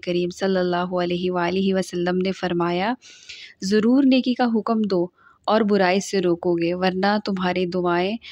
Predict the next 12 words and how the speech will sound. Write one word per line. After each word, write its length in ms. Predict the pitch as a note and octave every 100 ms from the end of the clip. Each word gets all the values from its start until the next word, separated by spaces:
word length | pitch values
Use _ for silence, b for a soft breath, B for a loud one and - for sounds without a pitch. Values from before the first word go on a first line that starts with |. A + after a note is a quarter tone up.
| B B -
जो 200 | G3 A3+
तुम 200 | B3+ A3+
दुआ 300 | F#3+ F3+ F3+
करोगे 480 | G3 F#3+ F#3+ G3 G3+
कबूल 420 | G3+ G3+ F#3 G#3+ G#3
नहीं 280 | G3 A3 G#3+
होगी।" 300 | G3 F3 F#3
और 220 | F#3+ G#3+
मज़ीद 460 | G3+ F#3+ F3+ G#3+ -
फरमाया, 640 | - G3 F3+ E3+ E3+ F#3 G3
"जिसने 360 | F#3+ - G3 G3
किसी 320 | F#3+ -